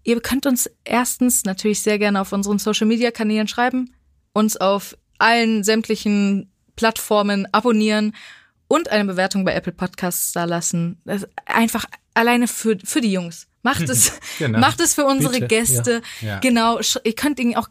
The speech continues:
Speaker 1: gerne irgendwas Nettes schreiben. Das könnt ihr auch machen.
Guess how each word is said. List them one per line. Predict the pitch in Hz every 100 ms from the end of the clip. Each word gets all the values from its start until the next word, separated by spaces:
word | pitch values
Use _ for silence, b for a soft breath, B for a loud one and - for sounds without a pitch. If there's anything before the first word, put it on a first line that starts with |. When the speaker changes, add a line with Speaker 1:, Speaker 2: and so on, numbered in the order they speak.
| -
Speaker 1:
gerne | 247 277
irgendwas | 254 247 233
Nettes | 254 262
schreiben. | - 214 254 262 180
Das | 170 - -
könnt | - 254
ihr | 277 277
auch | 311
machen. | 196 180 214 262